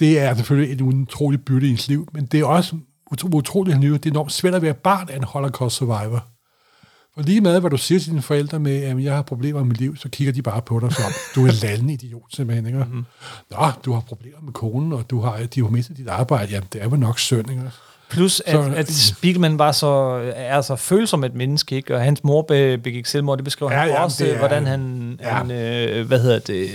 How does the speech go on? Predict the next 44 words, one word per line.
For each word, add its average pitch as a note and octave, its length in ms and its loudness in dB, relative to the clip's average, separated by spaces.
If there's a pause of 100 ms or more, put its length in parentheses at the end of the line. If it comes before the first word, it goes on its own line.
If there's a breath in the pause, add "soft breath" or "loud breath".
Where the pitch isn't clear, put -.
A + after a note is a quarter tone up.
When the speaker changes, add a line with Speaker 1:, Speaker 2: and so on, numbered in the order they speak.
Speaker 2:
fik C#3+ 160 2
et B2 100 0
nervøst A#2 340 2
sammenbrud, C3+ 380 2
simpelthen. A#2 320 -4 (380 loud breath)
Det C#3+ 80 0
er D3+ 40 4
en D3+ 100 4
fantastisk D#3 600 0
Speaker 1:
Ja, - 20 -10
det B2+ 60 -2
er B2 40 2
Speaker 2:
tegneserie, C3 280 2
Speaker 1:
det. B2+ 80 -2
Speaker 2:
og C#3 60 2
det D3 60 2
er D3 40 4
selvfølgelig C#3+ 320 0
ikke C#3+ 120 -2
lige D3+ 360 -2
nødvendigvis C#3+ 540 2
i C#3 60 -4
Supersnak, B2 520 -2
vi B2+ 60 -8
skal B2+ 160 -6
snakke B2 220 -2
så C#3+ 80 0
længe B2+ 200 0
om A#2+ 120 -2
den, A#2+ 220 -2
Speaker 1:
Nej, F#3+ 100 4
nej. B2 220 2
Speaker 2:
men, C3 220 0
men, B2+ 300 0
men, B2 120 0
øh, A#2 340 -2
absolut. C3 400 -2
Speaker 1:
Men D#3+ 100 2
den, D#3+ 140 2
den E3 200 2
kom E3+ 220 0
også C#3 300 2
i D3+ 40 4
seksogfirs. B2 760 0